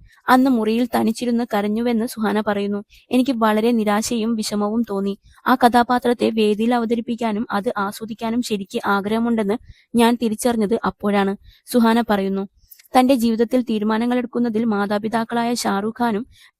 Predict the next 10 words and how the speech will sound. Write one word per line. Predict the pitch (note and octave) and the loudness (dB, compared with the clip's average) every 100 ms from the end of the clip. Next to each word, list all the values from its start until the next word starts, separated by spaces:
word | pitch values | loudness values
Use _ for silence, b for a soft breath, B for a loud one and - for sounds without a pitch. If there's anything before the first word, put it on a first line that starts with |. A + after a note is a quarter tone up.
| - | 0
ഗൗരി | G#3 G#3+ G#3+ | 4 4 2
ഖാനുമുള്ള | A#3 A#3+ A#3 A#3+ B3 | 0 0 2 2 0
പ-, | A#3+ G#3+ | -2 0
പങ്കിനെക്കുറിച്ചും | G#3+ A3 A3+ B3 B3 B3 G#3 A#3+ | 2 4 2 0 -2 -4 -4 -2
സുഹാന | A3 G#3 G#3+ | 0 2 2
സംസാരിച്ചു. | G#3+ G#3 - G3+ G3 G3+ - b b - | 0 0 0 -2 -4 -10 -12 b b -4
ഫിലോസഫിക്കലായിട്ടുള്ള | A#3+ A3 B3 B3+ B3 C4 C4 B3 C4 C4+ - | -2 0 -2 -2 0 0 0 0 -2 0 -2
ഉപദേശങ്ങൾ | G3+ G#3+ A3+ A#3+ A#3 C4 | -2 -2 -2 0 0 -2
അച്ഛൻ | G#3+ - A#3 | -4 -2 0
നൽകുമ്പോൾ | A#3+ A#3 A#3 G3+ | 0 0 -2 -2